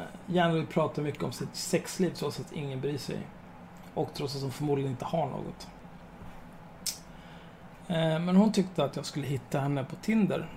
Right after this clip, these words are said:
Så sa jag, "Let's fucking do it." Och sen så satt jag och swipade vänster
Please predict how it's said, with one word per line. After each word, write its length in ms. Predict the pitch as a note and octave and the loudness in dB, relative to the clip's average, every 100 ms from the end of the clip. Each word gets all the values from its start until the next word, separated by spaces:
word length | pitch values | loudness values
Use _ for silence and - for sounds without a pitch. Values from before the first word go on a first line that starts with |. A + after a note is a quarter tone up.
| - - | -12 -4
Så 180 | F3+ | 0
sa 280 | E3+ D#3 C#3+ | 2 4 6
jag, 160 | C#3 - - - | 4 2 -4 -8
"Let's 380 | E3+ D3 D3+ - | 0 2 2 -2
fucking 580 | - D3+ - - C3 B2+ B2 | 0 0 0 -4 -4 -4 2
do 340 | - D3 B2+ B2+ | 6 6 4 -2
it." 280 | - - - - - - | -4 -10 -12 -14 -16 -6
Och 80 | A2 | -4
sen 180 | - C#3+ | 0 0
så 120 | D3+ | 0
satt 300 | - D#3 - | 0 0 2
jag 120 | C#3 C3 | 0 0
och 60 | |
swipade 420 | - C3+ B2 C#3+ | 2 2 2 0
vänster 460 | C#3 D3 C#3+ C3+ | 0 0 -2 -2